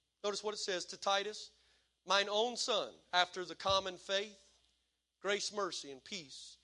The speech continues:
from God the Father and the Lord Jesus Christ." Paul was certainly a mentor to Titus, that's clear,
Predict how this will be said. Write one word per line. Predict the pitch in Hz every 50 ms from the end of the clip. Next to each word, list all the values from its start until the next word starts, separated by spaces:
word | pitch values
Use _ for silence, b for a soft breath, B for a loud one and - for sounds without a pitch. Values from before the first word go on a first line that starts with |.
| _ _ _ _ _
from | - 156 151
God | 165 170 175 156
the | 139
Father | - - 180 170 160 151 143 139
and | 135
the | 139
Lord | 135 139 143 139 139
Jesus | 135 139 139 127 135 135 -
Christ." | - - 156 147 139 135 127 - - - _ _ _ _ _ _ _ _ _ _ _ _ _ _ _
Paul | - 214 214 208 185 165
was | 156 147
certainly | - - 233 226 208 196 185 185
a | 180
mentor | 185 202 208 196 - - 190 175 156
to | 151
Titus, | - - 165 156 147 135 123 - -
that's | 170 160 151 -
clear, | - - 196 185 170 147 139 -